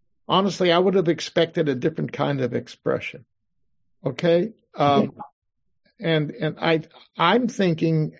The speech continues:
Speaker 1: in another term. I see your hand, Suzanne, just a second. I'm thinking something else. What came to my mind was First Kings nineteen twelve, which is Elijah when he's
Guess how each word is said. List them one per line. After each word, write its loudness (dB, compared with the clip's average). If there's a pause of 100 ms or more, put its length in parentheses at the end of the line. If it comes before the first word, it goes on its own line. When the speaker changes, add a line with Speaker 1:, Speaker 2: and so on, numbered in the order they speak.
(120)
Speaker 1:
in -2
another 2
term. -4
I 2
see 0
your 2
hand, 0
Suzanne, -4
just -6
a -10
second. -6 (640)
I'm 2
thinking 0
something 0
else. -2 (680)
What 0
came 2
to 2
my 4
mind 2 (840)
was 0
First 0
Kings 0
nineteen 2
twelve, 0 (720)
which -2
is 2
Elijah 4
when 0
he's 0